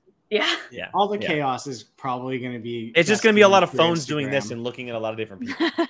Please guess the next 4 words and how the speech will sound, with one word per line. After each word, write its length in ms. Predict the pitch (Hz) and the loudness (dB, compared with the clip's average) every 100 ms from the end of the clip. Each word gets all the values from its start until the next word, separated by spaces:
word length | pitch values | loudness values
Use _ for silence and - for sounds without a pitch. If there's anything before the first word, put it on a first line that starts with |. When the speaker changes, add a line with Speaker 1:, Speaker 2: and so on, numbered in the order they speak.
| - | -4
Speaker 2:
So. 100 | 359 - 381 _ - | -8 -10 -18 _ -12
Speaker 1:
Yeah. 300 | 190 156 185 214 _ | -6 -6 -6 -10 _
Speaker 2:
Yeah. 140 | 107 - - _ _ _ - - _ _ | -18 -18 -20 _ _ _ -14 -14 _ _
Speaker 3:
Yeah. 120 | 80 | -20